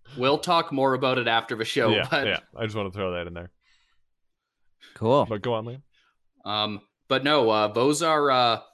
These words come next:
Speaker 1: I mean, I'm, I use-, I'm not as big a Deadpool fan as I used to be, mainly 'cause, as I said in the past, I've kind of started to become a little oversaturated with, like,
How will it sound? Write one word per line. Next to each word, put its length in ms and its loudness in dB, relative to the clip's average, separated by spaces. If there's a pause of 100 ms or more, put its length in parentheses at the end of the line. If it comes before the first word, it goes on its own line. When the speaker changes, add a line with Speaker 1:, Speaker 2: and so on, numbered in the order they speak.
(340)
Speaker 1:
I 120 0
mean, 300 -4
I'm, 420 -4 (120)
I 120 0
use-, 320 -4
I'm 120 -2
not 180 2
as 100 -6
big 180 -2
a 60 0
Deadpool 500 -4
fan 200 -2
as 120 -8
I 40 -2
used 360 -6
to 60 -8
be, 300 -4 (260)
mainly 240 0
'cause, 180 -4
as 200 -2
I 60 -2
said 240 -4
in 60 -6
the 60 -4
past, 380 -2
I've 100 -6
kind 200 -2
of 80 -6
started 360 -4
to 60 -12
become 400 -4 (140)
a 60 -4
little 260 -2
oversaturated 760 -2
with, 220 0
like, 260 -2